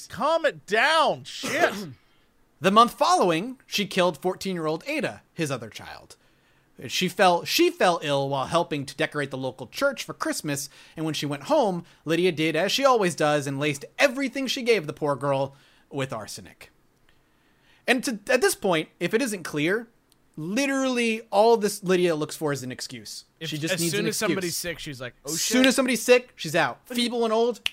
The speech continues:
Speaker 2: out.
Speaker 3: here's
Speaker 2: It
Speaker 3: the thing,
Speaker 2: doesn't
Speaker 3: though.
Speaker 2: matter.
Speaker 3: There's
Speaker 2: She killed
Speaker 3: no,
Speaker 2: him.
Speaker 3: there's no guarantee that any of these people were ever sick.
Speaker 2: Right. Or, like, had, didn't have a sickness that wouldn't have gone away in a few weeks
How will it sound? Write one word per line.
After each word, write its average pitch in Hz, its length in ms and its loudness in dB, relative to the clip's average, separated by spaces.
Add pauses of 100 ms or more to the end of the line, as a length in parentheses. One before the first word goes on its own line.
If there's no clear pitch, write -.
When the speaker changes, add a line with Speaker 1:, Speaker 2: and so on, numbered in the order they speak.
Speaker 2:
out. 147 320 0
Speaker 3:
here's 294 220 -10
Speaker 2:
It 165 120 -4
Speaker 3:
the - 60 -2
thing, - 80 -
Speaker 2:
doesn't 202 160 4
Speaker 3:
though. 202 60 2
Speaker 2:
matter. 208 360 -2 (140)
Speaker 3:
There's 262 180 -4
Speaker 2:
She 269 80 -4
killed 254 140 0
Speaker 3:
no, 269 320 2
Speaker 2:
him. 226 80 -14
Speaker 3:
there's 233 200 -6
no 294 180 -2
guarantee 277 500 -2
that 240 200 -4
any 277 220 -2
of 262 60 -8
these 269 160 -8
people 269 340 -8
were 269 160 2
ever 247 320 -4
sick. - 540 -6 (500)
Speaker 2:
Right. 349 340 4 (680)
Or, 277 280 8
like, 285 220 10
had, 240 180 2
didn't 285 100 -2
have 262 100 0
a 208 40 -4
sickness 262 300 -4
that 226 100 -2
wouldn't 240 180 -2
have 170 60 -4
gone 214 180 2
away 233 260 2
in 254 100 -4
a 170 40 -4
few 175 180 -6
weeks 156 520 -6